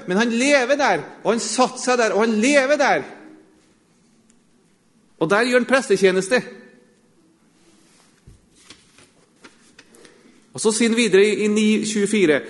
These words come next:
«For Kristus gikk ikke i en helligdom som var gjort med hender, og bare er et bilde av den sanne helligdom. Han gikk inn i selve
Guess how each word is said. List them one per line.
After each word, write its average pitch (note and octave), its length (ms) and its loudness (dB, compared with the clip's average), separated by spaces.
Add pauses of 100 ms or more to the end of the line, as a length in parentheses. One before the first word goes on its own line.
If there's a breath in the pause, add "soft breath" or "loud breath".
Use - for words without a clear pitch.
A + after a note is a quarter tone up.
(240 loud breath)
«For G#3 160 2
Kristus A3 560 -2
gikk A3 300 -6
ikke A#3+ 320 -4
i A#3+ 80 -2
en G#3+ 80 0
helligdom F3+ 480 0 (180 loud breath)
som G3 160 -4
var A3 80 2
gjort G#3+ 160 0
med G#3+ 140 2
hender, G3 400 0 (420)
og F3+ 140 0
bare G3 180 4
er G3+ 80 2
et G#3 200 -6
bilde G#3+ 280 2
av G3+ 80 2
den A#3 120 -2
sanne A#3 240 0
helligdom. E3+ 340 0 (400 loud breath)
Han G#3+ 180 2
gikk A3 160 -6
inn A3 120 -2
i A#3 80 0 (240)
selve A3+ 680 -2